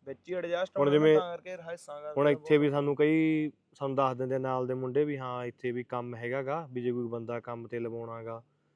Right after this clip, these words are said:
Speaker 2: ਪਰ ਕੰਮ ਤੇ ਹੁਣ ਬੰਦੇ ਨੂੰ ਇੱਥੇ ਬੁਲਾਈਏ ਕਿਵੇਂ, ਰਿਹਾਇਸ਼ ਹੀ ਨਹੀਂ ਹੈਗੀ, ਰੱਖਣਾ ਕਿਹਦੇ ਕੋਲ ਆ ਬੰਦੇ ਨੇ, ਰਹਿਣਾ ਕਿਹਦੇ ਕੋਲੇ ਆ, ਜੇ ਕੰਮ ਮਿਲਦਾ ਵੀ ਆ।
Speaker 1: ਮੇਨ ਗੱਲ ਰਿਹਾਇਸ਼ ਦੀ ਹੋ ਜਾਂਦੀ
Speaker 2: ਮੇਨ ਰਿਹਾਇਸ਼ ਦੀ ਹੋ ਜਾਂਦੀ ਆ।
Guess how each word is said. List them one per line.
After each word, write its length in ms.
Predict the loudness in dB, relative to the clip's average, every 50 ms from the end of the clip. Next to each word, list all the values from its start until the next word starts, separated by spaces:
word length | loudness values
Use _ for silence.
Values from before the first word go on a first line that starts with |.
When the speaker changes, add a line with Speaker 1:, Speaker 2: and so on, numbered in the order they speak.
| _ _ _ _
Speaker 2:
ਪਰ 120 | -8 -6 -4
ਕੰਮ 300 | -2 -2 -2 -2 -2 -2
ਤੇ 140 | 0 0
ਹੁਣ 140 | 0 0 -2
ਬੰਦੇ 260 | -4 -4 -4 -2 0
ਨੂੰ 100 | 0 0
ਇੱਥੇ 200 | 0 0 -2 -2
ਬੁਲਾਈਏ 420 | -2 0 -2 -2 -2 -2 -2 -4 -2
ਕਿਵੇਂ, 280 | -2 -2 -2 -2 -2
ਰਿਹਾਇਸ਼ 380 | -2 -4 -4 -4 -4 -4 -4 -4
ਹੀ 60 | -4
ਨਹੀਂ 140 | -4 -4 -4
ਹੈਗੀ, 260 | -4 -6 -6 -8 -10 -14 _ _ _ _ _ _ _ _ _ _ -8 -4
ਰੱਖਣਾ 400 | -4 -4 -4 -6 -6 -4 -4 -4
ਕਿਹਦੇ 240 | -4 -2 -2 -2 0
ਕੋਲ 140 | 2 2 2
ਆ 60 | 2
ਬੰਦੇ 240 | 0 -2 -4 -4 -4
ਨੇ, 100 | -4 -2
ਰਹਿਣਾ 280 | -4 -4 -4 -4 -6
ਕਿਹਦੇ 240 | -6 -6 -4 -4 -2
ਕੋਲੇ 280 | 0 2 2 2 2 -2
ਆ, 100 | -4 -8 _ _ _ _ _ _ -6
ਜੇ 100 | -4 -2
ਕੰਮ 260 | 0 0 0 0 0
ਮਿਲਦਾ 420 | 0 0 0 0 0 0 0 0
ਵੀ 220 | 0 -2 -2 -4 -4
ਆ। 120 | -6 -8 -14 _ _ _ _ _ _ _ _ _ _
Speaker 1:
ਮੇਨ 220 | -20 -20 -20 -14
ਗੱਲ 180 | -14 -14 -12 -12
ਰਿਹਾਇਸ਼ 360 | -14 -14 -12 -12 -12 -12 -14
ਦੀ 60 | -16
ਹੋ 40 | -16
ਜਾਂਦੀ 120 | -10 -4 0
Speaker 2:
ਮੇਨ 240 | 2 4 4 4
ਰਿਹਾਇਸ਼ 400 | 4 2 2 2 2 2 2 0
ਦੀ 140 | 0 -2 -2
ਹੋ 100 | -2 -2
ਜਾਂਦੀ 340 | -4 -4 -4 -6 -6 -6 -8
ਆ। 80 | -8